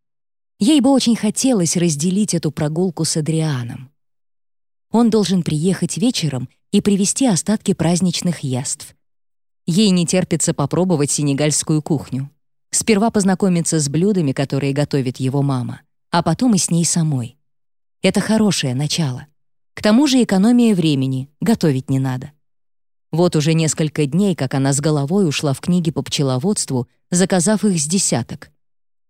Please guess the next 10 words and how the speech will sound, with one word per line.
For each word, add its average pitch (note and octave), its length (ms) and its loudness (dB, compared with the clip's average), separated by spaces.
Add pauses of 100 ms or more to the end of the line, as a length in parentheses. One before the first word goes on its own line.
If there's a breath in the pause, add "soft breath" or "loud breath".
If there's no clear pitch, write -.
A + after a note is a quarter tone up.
Она G3 240 2
всегда A3 420 0
основательно G3+ 680 0
прорабатывает D3+ 840 -2
тему, F#3+ 420 2 (220)
чтобы F3 340 0
точно B3 420 0
ничего D#3 440 2
не D3+ 100 0
упустить. C#3+ 720 -4